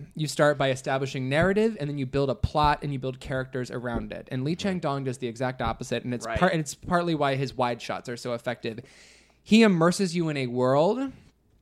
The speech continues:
Speaker 1: the contexts, the, the social themes, or the themes and the social contexts, and introduces you to characters in a very methodically slow burn way. It is very observational,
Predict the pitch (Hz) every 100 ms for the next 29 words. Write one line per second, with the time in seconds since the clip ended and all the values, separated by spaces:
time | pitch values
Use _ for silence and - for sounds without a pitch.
0 | - - 147 - 147 160 - 180 - -
1 | - 147 139 131 135 135 147 147 143 139
2 | - 170 165 165 165 160 - 156 160 -
3 | 185 175 156 156 151 143 160 151 143 147
4 | 139 135 - - - - - 156 165 190
5 | 175 175 160 151 135 143 139 135 135 127
6 | 127 135 135 123 120 - 170 165 156 139
7 | 135 135 - 127 131 131 135 - 131 131
8 | 127 127 127 123 120 117 120 110 131 131
9 | 127 110 - - 123 135 131 147 131 127